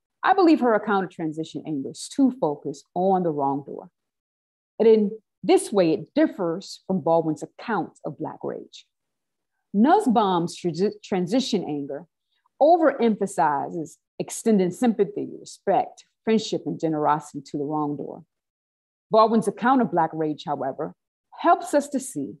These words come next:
that anger is not merely about extending love to a white wrongdoer, but to the Black person who has been wronged. It's not just about hoping in a cooperative future with the wrongdoer, but hoping in the Black person who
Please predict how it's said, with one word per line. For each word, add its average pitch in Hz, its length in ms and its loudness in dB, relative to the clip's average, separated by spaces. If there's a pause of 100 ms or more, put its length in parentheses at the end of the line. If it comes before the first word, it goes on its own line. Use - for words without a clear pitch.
(520)
that 175 80 -2
anger 220 300 4
is 196 100 2
not 185 180 0
merely 180 300 0
about 160 300 -2
extending 160 480 -2
love 160 260 0
to - 80 -6
a 156 60 -2
white 147 280 -8
wrongdoer, 160 720 0 (320)
but 165 80 -4
to 190 100 0
the 160 80 -2
Black 170 320 0
person 175 380 -6
who 165 240 -4
has - 120 -10
been 143 220 -10
wronged. 147 380 -12 (720)
It's 170 120 -10
not 214 180 4
just 185 160 -2
about 170 200 0
hoping 175 720 0 (120)
in 180 80 -8
a 170 60 -8
cooperative 160 580 -2
future 262 400 2
with 180 240 -2
the 175 60 -2
wrongdoer, 151 720 -4 (240)
but 196 80 2
hoping 226 560 2
in 214 240 4
the 185 40 0
Black 165 400 -2
person 202 460 -4
who 160 160 -4